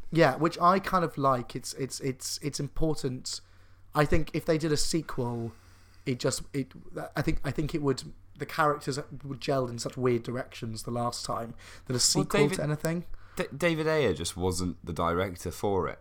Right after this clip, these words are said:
Speaker 1: No,
Speaker 2: Like, he
Speaker 1: not
Speaker 2: just
Speaker 1: at all.
Speaker 2: categorically wasn't. And, and, and James Gunn was there and was the obvious person to do it, but then he was poached by Marvel to do Guardians of the Galaxy.
Speaker 1: Exactly.
Speaker 2: Um,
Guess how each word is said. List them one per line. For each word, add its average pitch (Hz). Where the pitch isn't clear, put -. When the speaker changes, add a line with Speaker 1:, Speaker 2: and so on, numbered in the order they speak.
Speaker 1:
No, 123
Speaker 2:
Like, 87
he -
Speaker 1:
not 143
Speaker 2:
just -
Speaker 1:
at 120
all. 117
Speaker 2:
categorically 107
wasn't. 101
And, 101
and, 107
and 101
James 123
Gunn 120
was 87
there 85
and 90
was 87
the 95
obvious 90
person -
to 90
do 104
it, -
but 85
then 82
he 80
was 80
poached -
by 78
Marvel 80
to -
do 76
Guardians 76
of -
the -
Galaxy. -
Speaker 1:
Exactly. 110
Speaker 2:
Um, 98